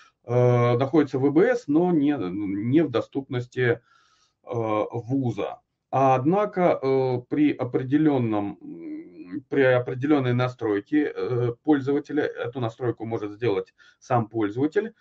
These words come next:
при поиске либо при, э, использовании каталога эта информация о той, э, литературе, которая есть в Э Б С, но недоступна,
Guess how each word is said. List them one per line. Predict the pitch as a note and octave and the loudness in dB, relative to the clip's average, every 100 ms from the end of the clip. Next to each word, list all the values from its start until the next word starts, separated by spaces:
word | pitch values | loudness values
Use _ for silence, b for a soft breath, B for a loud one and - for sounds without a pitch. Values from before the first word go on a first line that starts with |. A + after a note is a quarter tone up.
| b _ | b _
при | - F#3 | 0 0
поиске | F3 F3+ D#3+ B2 B2 G#2+ A2 | 2 6 6 6 0 -6 -2
либо | B2 C#3+ B2 B2 | 0 2 0 -2
при, | C3+ C3+ A#2+ | 0 0 0
э, | A#2+ A#2 G2 F#2+ | 2 4 4 2
использовании | C#3 B2+ D#3 A#2+ A#2+ A#2 A#2+ | -4 0 2 2 0 -2 -2
каталога | C3 B2 D#3+ A#3+ A3 D#3 - b b | -4 0 2 2 4 2 0 b b
эта | D#3 E3 D#3 C#3+ | 0 4 6 4
информация | C3 D#3 G3+ A#3 - C3+ G#2+ | 4 2 4 0 0 0 0
о | |
той, | - D3 C#3 D3+ | 0 2 2 0
э, | F#2 B2+ B2 A#2 A#2 A2+ G#2+ _ _ _ | -2 -2 0 2 4 2 0 _ _ _
литературе, | C3 B2+ C#3 C#3 D3 B2+ | -4 2 4 4 2 2
которая | C3 C3 B2+ C3 | -2 0 0 0
есть | C#3 D3+ A2+ - | 2 2 2 -2
в | A2+ | -2
Э | |
Б | C3 E3 D#3+ | 2 2 0
С, | B2 | -2
но | B2+ | -2
недоступна, | B2+ B2+ B2 - G2+ D#2+ C#2+ | 0 0 -2 -2 -6 -6 -10